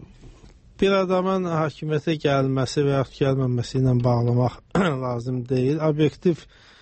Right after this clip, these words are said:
e, şərait məfhumu var. Yəni, Azərbaycandakı, e, müəyyən şərtlər, beynəlxalq, e, vəziyyətdəki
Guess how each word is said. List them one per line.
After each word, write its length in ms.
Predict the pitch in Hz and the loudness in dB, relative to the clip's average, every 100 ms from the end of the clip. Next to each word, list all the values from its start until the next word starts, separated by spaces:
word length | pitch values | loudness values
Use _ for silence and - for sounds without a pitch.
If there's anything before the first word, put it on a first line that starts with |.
| - - _ | -20 -20 _
e, 320 | 135 131 123 | 2 4 2
şərait 640 | 117 139 135 139 147 139 - | 2 2 2 2 0 -2 -4
məfhumu 460 | 123 104 - 117 110 | -4 -4 -4 -2 0
var. 320 | 117 139 170 - - - _ - | 2 2 0 -6 -20 -20 _ -4
Yəni, 400 | 139 135 135 131 | 0 2 2 2
Azərbaycandakı, 1120 | 120 123 135 131 127 131 127 127 120 - 156 147 131 | 0 0 0 0 0 0 0 0 -4 0 2 2 0
e, 160 | 120 117 113 107 107 104 101 101 - - - - - - - - | -4 -2 0 0 -2 -2 -4 -6 -10 -20 -20 -20 -20 -20 -20 -2
müəyyən 460 | 143 143 151 156 | 2 4 4 2
şərtlər, 720 | 139 - 135 - - 135 139 147 | 0 0 0 -2 -2 2 2 0
beynəlxalq, 680 | 135 131 127 - 147 139 - - - | 0 0 0 0 0 0 -2 -16 -4
e, 160 | 117 113 110 107 104 101 104 | 0 2 2 2 0 -2 0
vəziyyətdəki 880 | 117 120 117 113 - 123 - 135 | 0 0 0 -4 -2 -2 0 0